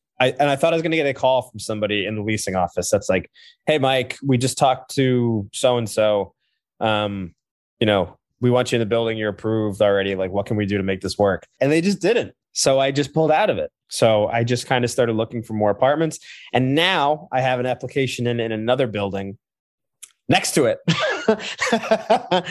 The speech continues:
I found an apartment that I liked. This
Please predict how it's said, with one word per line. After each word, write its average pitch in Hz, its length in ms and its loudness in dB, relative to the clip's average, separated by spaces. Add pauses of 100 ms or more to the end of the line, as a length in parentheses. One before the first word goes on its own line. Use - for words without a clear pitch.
(280)
I - 920 -2
found 131 180 4
an 127 60 2
apartment 117 340 0
that 107 100 0
I 107 40 2
liked. 139 400 -2 (580)
This - 240 -2